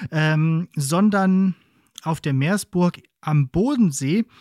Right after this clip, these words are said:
Und das, äh, Gedicht, das Spiegelbild, ist von achtzehnhundertvierundvierzig, ähm, also, wie gesagt, schon im Spätwerk. Und jetzt achtet mal da auf das besondere Reimschema.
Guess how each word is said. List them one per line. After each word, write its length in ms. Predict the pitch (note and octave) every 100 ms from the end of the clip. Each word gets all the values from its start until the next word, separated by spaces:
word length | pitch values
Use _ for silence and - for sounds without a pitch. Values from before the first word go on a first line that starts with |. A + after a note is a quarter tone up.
| - - - -
Und 120 | D#3+
das, 220 | D#3+ -
äh, 300 | D#3+ D3+ C#3+
Gedicht, 640 | C#3 C#3+ A3 A#3 - - -
das 340 | D3+ D3+ - -
Spiegelbild, 880 | - - A#3 C4+ D#3 B2+ C#3 E3
ist 180 | D#3+ E3
von 200 | - D#3+
achtzehnhundertvierundvierzig, 1600 | G3 - - G3+ F3+ D#3 - - C4+ G#3+ - G#3+ - C#3 F#3+ - - - - - - - _
ähm, 680 | E3 E3 D#3+ D#3+ D#3+ D#3+ D#3
also, 480 | D3 C#3+ C3+ C3 B2 G#2+ _ _ _
wie 80 | C3
gesagt, 220 | A#2+ -
schon 140 | C#3
im 120 | F3+
Spätwerk. 580 | B2 - F3+ - F3 - _ _ _ _ _ _ _ _ -
Und 240 | - F3 -
jetzt 240 | F3 -
achtet 260 | - - B3
mal 300 | G3+ G3 F#3+
da 220 | E3+ E3
auf 120 | E3
das 160 | - C#3
besondere 680 | - B2+ G3 A#3 G3 D#3 A#2+
Reimschema. 680 | C#3+ G#3 - B2 G#2 F#2